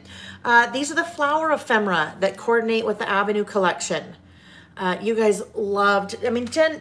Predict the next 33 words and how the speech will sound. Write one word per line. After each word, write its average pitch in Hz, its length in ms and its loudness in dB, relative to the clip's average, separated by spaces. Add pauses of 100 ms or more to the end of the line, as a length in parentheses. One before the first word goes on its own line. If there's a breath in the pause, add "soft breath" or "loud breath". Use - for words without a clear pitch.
Jen 247 240 2
Hadfield's 202 520 0
so 214 140 0
talented, 175 580 -2 (380 loud breath)
um, 185 440 0
and 208 120 -6
she 233 120 -4
does 208 160 4
beautiful 262 680 4 (180)
work, 196 340 4
beautiful 233 360 2
products, 185 580 2
but, 185 480 2
um, 180 400 -2 (640)
these 233 380 0
are 208 360 2
the, 190 600 -2 (500 loud breath)
uh, 202 240 2
phrase 311 520 2
ephemera. 190 640 0
So 240 200 -4
lots 214 280 -2
of 226 100 -2
really 220 220 4
fun 208 340 -2
little 208 300 -2
icons 196 440 -2
and 190 160 -4
phrases. 190 680 -4 (460 loud breath)
Hi, 494 340 2
Nancy 254 440 2
from 277 260 -2
Ottawa 262 480 6